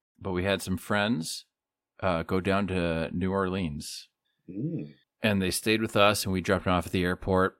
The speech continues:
Speaker 1: I say we, but I mean Sarah. And, uh, we picked them up, and by we, I mean Sarah. But they came back,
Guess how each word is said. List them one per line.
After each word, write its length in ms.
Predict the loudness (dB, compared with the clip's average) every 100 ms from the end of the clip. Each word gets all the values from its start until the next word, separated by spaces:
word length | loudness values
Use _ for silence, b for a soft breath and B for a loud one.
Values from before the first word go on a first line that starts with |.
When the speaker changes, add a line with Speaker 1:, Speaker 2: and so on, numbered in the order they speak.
| _
Speaker 1:
I 120 | 0 2
say 180 | 2 2
we, 240 | 2 0
but 120 | 0
I 80 | 0
mean 220 | 0 -2
Sarah. 420 | -2 -4 -6 -8 -10 -18 -6
And, 380 | -2 0 0 2
uh, 440 | 2 2 2 -2 -6
we 200 | -6 -4
picked 220 | -2 -2
them 140 | 0 2
up, 220 | 2 2
and 120 | 0
by 140 | 0 0
we, 220 | -2 -2
I 40 |
mean 220 | -2 -4 -4
Sarah. 340 | -4 -6 -8 -16 _ _ _ -6
But 100 | -4
they 80 |
came 220 | 0 2 2
back, 300 | 2 0